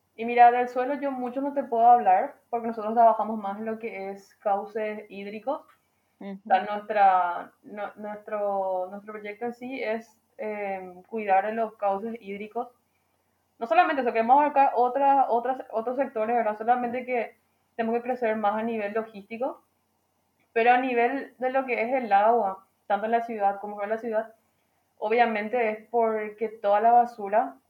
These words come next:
Speaker 1: va otra vez allá. O sea, sabemos que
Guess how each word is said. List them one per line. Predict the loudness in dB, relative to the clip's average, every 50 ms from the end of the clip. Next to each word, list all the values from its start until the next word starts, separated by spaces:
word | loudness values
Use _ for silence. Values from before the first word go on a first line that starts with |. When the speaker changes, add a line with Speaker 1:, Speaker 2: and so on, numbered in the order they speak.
| _ _ _ -20
Speaker 1:
va | -20 -2 4 8 8 8 8 6
otra | 4 0 2 2 2
vez | 2 0 0
allá. | -2 -2 -2 -4 -6 -12 -12 _ _ _ _ _ _ _ _ _ _ _
O |
sea, | -6 0
sabemos | 2 4 4 4 4 2 0 0
que | 2 0 0 0 -2 -4